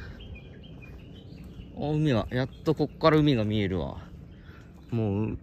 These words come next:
海。海だ。何にもない。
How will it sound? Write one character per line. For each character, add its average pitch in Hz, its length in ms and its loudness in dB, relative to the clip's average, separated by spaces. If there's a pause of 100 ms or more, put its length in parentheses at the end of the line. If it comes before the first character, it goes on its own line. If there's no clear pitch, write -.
海。 117 420 0 (1300)
海 117 300 4
だ。 73 360 2 (1700)
何 104 260 0
に 107 80 4
も 107 140 4
な 101 220 4
い。 - 60 -6